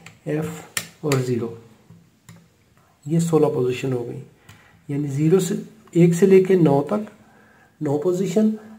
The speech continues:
आगे छः position, पन्द्रह हो गई और छठी position हमारी होती है ज़ीरो वाली।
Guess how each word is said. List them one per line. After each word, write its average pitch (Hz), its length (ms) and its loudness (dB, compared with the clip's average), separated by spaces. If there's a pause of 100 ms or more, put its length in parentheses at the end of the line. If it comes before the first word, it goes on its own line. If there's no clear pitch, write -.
(120)
आगे 151 360 0 (480)
छः 147 260 0
position, 156 420 0 (220)
पन्द्रह 156 260 0
हो 196 140 0
गई 202 200 -4 (440)
और 165 120 -10
छठी 170 260 0
position 165 360 2
हमारी 151 280 0
होती 151 240 -2
है 160 100 4
ज़ीरो 120 280 -6
वाली। 107 300 -12